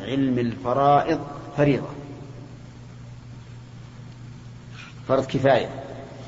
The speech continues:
وجهه لأن ما لا يتم الواجب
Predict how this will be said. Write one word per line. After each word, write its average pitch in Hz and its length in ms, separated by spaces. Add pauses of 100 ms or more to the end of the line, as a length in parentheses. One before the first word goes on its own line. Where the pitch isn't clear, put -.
(1400)
وجهه 151 400 (1120)
لأن 131 560
ما 135 240
لا 135 280
يتم 131 400
الواجب 127 580